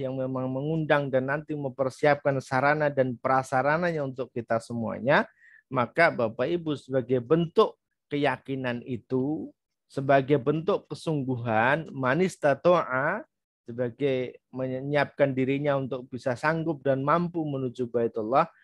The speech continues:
maka harus action. Actionnya adalah dengan mendaftar.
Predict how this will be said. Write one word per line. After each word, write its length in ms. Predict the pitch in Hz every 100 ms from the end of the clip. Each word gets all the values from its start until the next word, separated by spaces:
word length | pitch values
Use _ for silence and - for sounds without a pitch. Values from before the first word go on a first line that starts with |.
| _ -
maka 400 | 120 104 123 123
harus 320 | 110 117 110 -
action. 480 | 113 - 143 131 107 _ _ _
Actionnya 720 | 127 127 - 135 135 156 156 127
adalah 400 | 120 131 139 120
dengan 400 | 123 127 131 135 -
mendaftar. 1200 | 139 135 127 123 117 113 101 - _ - 120 107